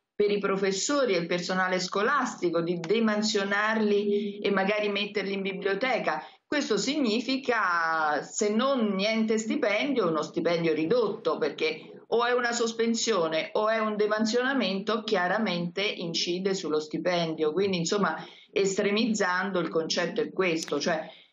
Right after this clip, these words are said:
eh, si fa del Green Pass un certificato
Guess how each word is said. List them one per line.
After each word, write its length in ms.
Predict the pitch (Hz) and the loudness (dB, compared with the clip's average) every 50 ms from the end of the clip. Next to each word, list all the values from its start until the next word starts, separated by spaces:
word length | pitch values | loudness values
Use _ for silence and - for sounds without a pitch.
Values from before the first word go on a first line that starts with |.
| _ | _
eh, 580 | - 170 175 175 170 165 165 165 165 165 165 170 | -2 0 2 4 4 4 4 4 4 4 2 2
si 260 | 165 170 - 226 226 | 0 0 0 0 0
fa 400 | 220 - 247 247 226 208 180 165 165 | 0 0 0 0 0 0 0 -2 -2
del 200 | 175 175 175 175 | -4 -6 -6 -6
Green 340 | 175 190 202 202 220 214 | -6 -6 -4 -4 -4 -4
Pass 460 | - 220 214 196 180 165 165 - - 180 | -2 0 0 0 0 -2 -4 -6 -12 -12
un 160 | 170 170 175 | -10 -8 -8
certificato 1080 | - 202 175 175 - 185 175 208 202 208 - 233 226 214 185 170 - 175 160 156 160 | -6 -6 -8 -8 -12 -16 -14 -14 -10 -6 -4 -2 0 0 -2 -2 -2 0 0 0 -2